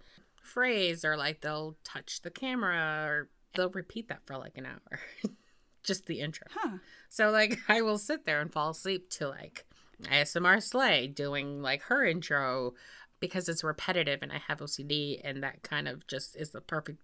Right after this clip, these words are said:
Speaker 1: marriage of, like, <laughs>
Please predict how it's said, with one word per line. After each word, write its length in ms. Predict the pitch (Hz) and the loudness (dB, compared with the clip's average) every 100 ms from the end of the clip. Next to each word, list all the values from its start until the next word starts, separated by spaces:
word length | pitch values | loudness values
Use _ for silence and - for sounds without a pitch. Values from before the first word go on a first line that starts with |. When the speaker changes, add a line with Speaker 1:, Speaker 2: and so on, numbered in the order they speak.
| - | -8
Speaker 1:
marriage 640 | 131 135 135 117 117 - | -4 0 2 2 0 -6
of, 380 | - 127 123 127 - - - - - - - _ - | -6 -6 -6 -10 -20 -20 -20 -20 -20 -20 -20 _ -8
like, 360 | - - 185 1077 1077 1077 254 - | 0 4 4 4 2 0 -2 12
<laughs> 680 | 269 269 - 240 - 220 | 12 12 10 8 8 0